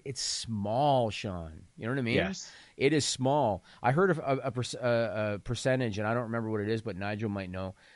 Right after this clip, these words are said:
Speaker 1: A percentage of high school students, I think it might have been in Canada, whose aspiration is to be an Instagram influencer. And it was a
Speaker 2: Ugh.
Speaker 1: double-digit percentage of high school students that their, their goal in life is to be an Instagram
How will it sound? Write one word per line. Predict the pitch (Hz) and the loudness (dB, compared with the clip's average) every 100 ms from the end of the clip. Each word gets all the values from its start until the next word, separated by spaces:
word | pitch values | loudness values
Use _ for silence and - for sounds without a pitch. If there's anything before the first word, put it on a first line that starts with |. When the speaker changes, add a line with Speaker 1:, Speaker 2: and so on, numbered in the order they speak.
| - | -8
Speaker 1:
A | 98 | -6
percentage | 117 143 143 135 | 0 2 2 0
of | 127 123 110 - | -2 -2 -2 -2
high | 120 127 | 0 0
school | - 127 | 0 -4
students, | 107 - 110 101 | -4 -2 -2 -2
I | 95 | -4
think | 107 | -4
it | 127 | -2
might | 120 | -2
have | 113 | -2
been | 104 | -4
in | 85 | -6
Canada, | 107 110 113 92 92 - - _ | -6 -4 -4 -6 -6 -10 -20 _
whose | - 131 127 113 - | 0 4 4 0 -4
aspiration | 123 123 - 117 113 123 123 117 101 107 | -6 -4 -2 0 0 0 0 -2 -4 -4
is | 107 98 | -8 -6
to | 107 | -4
be | 98 107 - | -2 -4 -4
an | 101 98 | -8 -6
Instagram | 110 - 107 110 95 | -8 -8 -6 -4 -4
influencer. | 92 98 87 - - - _ _ - | -6 -8 -10 -12 -18 -20 _ _ -6
And | - 175 | 4 4
it | 254 | 6
was | 214 160 | 6 6
a | 104 | 6
Speaker 2:
Ugh. | 190 | 6
Speaker 1:
double-digit | 196 208 175 123 175 165 185 156 | 8 6 4 6 6 6 4 2
percentage | 147 - 151 151 113 | -2 2 2 4 2
of | 107 | 0
high | 107 131 | 2 2
school | - 120 110 | 2 -2 -4
students | - 127 113 107 | 0 0 0 -2
that | 101 - 131 | -4 -6 -4
their, | 113 110 - - - | -4 -4 -8 -20 -2
their | 120 113 98 - | 0 2 -2 -6
goal | 120 175 180 175 | 4 6 6 4
in | 135 | 4
life | 139 156 135 | 2 2 0
is | 113 | -2
to | 110 | 0
be | 113 | 0
an | |
Instagram | 131 127 127 113 | 0 -4 -4 -2